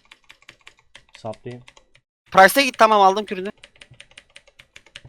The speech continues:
Speaker 2: Sap verdim ben de ona. Price'ı bırakma. Malisti Price, Parazit de geldi Price'ta, bırakma. Torment açıyorum Price'ın kafaya doğru, bırakma. Tormentli o.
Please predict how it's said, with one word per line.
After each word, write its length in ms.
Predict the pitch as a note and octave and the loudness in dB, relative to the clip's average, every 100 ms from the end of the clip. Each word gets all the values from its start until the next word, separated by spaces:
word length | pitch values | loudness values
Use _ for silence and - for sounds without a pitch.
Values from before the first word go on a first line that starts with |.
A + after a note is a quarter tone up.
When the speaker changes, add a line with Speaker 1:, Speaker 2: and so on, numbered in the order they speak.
| - _ - _ - _ - _ | -20 _ -20 _ -20 _ -20 _
Speaker 2:
Sap 280 | - F#3 F3+ | 0 0 4
verdim 260 | G3 G3 G#3+ | 2 0 -2
ben 120 | G3 | -2
de 40 | F3 | 0
ona. 220 | F#3 G#3 - - _ - _ - | -2 -4 -12 -20 _ -20 _ -10
Price'ı 300 | - F3+ - | 0 0 2
bırakma. 360 | A#3 B3 A#3+ B3 _ - - _ _ _ - _ - | 2 2 0 -2 _ -20 -20 _ _ _ -20 _ 0
Malisti 320 | E3+ F#3+ - | 2 2 0
Price, 260 | A3+ A3 - | 2 2 2
Parazit 280 | - F#3 F#3 | 2 2 2
de 60 | A#3 | 0
geldi 200 | G#3+ F#3+ | 0 0
Price'ta, 280 | F#3 E3+ F#3 | -2 0 0
bırakma. 300 | A3 A3 A3 _ _ _ _ _ _ _ _ _ _ _ _ _ _ _ _ _ _ _ _ _ | 0 -2 -10 _ _ _ _ _ _ _ _ _ _ _ _ _ _ _ _ _ _ _ _ _
Torment 320 | F3+ G#3+ B3 | 4 4 2
açıyorum 300 | A#3 A3 G3 | 0 -2 0
Price'ın 180 | F#3 F3 | -2 -2
kafaya 220 | E3+ E3+ | -4 -2
doğru, 120 | E3 | -2
bırakma. 280 | E3+ G#3+ G#3 | 0 0 0
Tormentli 440 | G3+ G#3 A3 F#3+ | 0 0 0 0
o. 120 | F#3 | 0